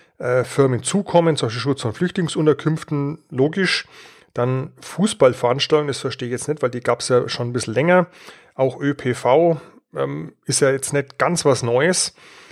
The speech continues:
Einzelhandel, dass Universitäten Schulen überwacht werden müssen, das ist natürlich ein neuerer Trend. Jobcenter, Krankenhäuser, Parks, Friedhöfe, Schwimmbäder. Also das sind alles jetzt definitiv Entwicklungen erst der letzten Jahre,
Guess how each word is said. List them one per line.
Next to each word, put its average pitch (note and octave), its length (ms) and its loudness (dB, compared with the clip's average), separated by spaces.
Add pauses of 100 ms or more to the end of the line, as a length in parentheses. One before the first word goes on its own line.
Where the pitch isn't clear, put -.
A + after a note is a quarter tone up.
(140)
Einzelhandel, D3+ 1300 0 (120)
dass - 260 -2
Universitäten B2+ 680 -4
Schulen D#3 260 0
überwacht D3+ 360 2
werden C#3+ 180 4
müssen, D3 240 -2
das B2+ 140 -2
ist C3 120 -6
natürlich B2+ 340 -6
ein B2+ 100 -2
neuerer D3 420 2
Trend. D3+ 420 0 (380)
Jobcenter, C3+ 560 0
Krankenhäuser, D3 920 0 (300)
Parks, C3+ 360 0
Friedhöfe, C3+ 580 -2
Schwimmbäder. D3 800 2 (280)
Also A#2 160 -8
das C3 120 -2
sind C3 120 -4
alles C3 240 2
jetzt - 460 -2
definitiv C3+ 720 -4
Entwicklungen C#3 480 -2
erst B2 240 -2
der A#2 80 2
letzten B2+ 300 -2
Jahre, C#3 440 4